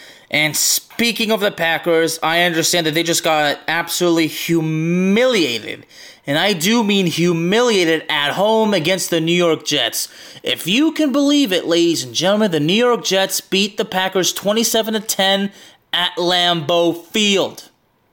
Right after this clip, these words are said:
Okay? Now, I know that some of you, uh, uh, some of you feel like, you know, now that that's happened, the Cowboys should be able to beat the Packers. Yeah, you're, the Cowboys should be able to beat the Packers. The defense, if the defense can regroup this week and get,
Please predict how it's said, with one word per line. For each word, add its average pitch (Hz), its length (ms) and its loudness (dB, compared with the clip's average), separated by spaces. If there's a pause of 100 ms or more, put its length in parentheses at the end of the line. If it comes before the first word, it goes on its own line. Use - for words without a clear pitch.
(580)
Okay? 131 340 -4 (720)
Now, 165 120 2
I 190 80 2
know 240 100 4
that 247 160 2
some 220 160 0
of 214 60 2
you, 214 240 2
uh, 190 60 2
uh, 151 440 2
some 220 220 -2
of 226 60 2
you 202 140 2
feel 214 480 -2
like, 151 460 2
you 175 60 0
know, 165 100 2
now 180 160 0
that 175 140 -4
that's 175 220 -2
happened, 170 280 -2
the 156 80 0
Cowboys 165 400 0
should 175 160 0
be 165 120 2
able 160 180 0
to 151 40 -2
beat 165 120 0
the 147 60 -4
Packers. 131 560 -6
Yeah, 156 200 0
you're, 139 180 0 (680)
the 139 80 -2
Cowboys 214 400 0
should 220 340 0
be 170 140 0
able 147 180 0
to 131 60 -2
beat 123 160 -6
the 113 60 -4
Packers. 110 500 -6
The 135 80 -4
defense, 185 500 -2
if 160 80 -2
the 160 80 0
defense 202 340 -2
can 165 140 0
regroup 180 460 0
this 214 200 -2
week 214 160 0
and 156 140 -4
get, 170 260 -4